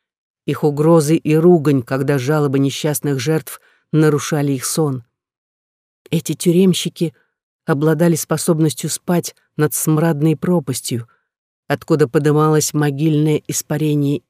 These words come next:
и вопли ада. Бледная, с неподвижно устремленным взглядом, со вставшими дыбом волосами,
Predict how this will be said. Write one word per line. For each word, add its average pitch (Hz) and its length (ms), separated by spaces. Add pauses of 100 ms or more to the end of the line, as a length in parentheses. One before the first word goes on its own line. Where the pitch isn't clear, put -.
(120)
и 156 120
вопли 143 580
ада. 127 360 (1000)
Бледная, 143 720 (600)
с - 120
неподвижно 151 580
устремленным 156 720
взглядом, 147 600 (380)
со - 200
вставшими 151 540
дыбом 143 400
волосами, 143 720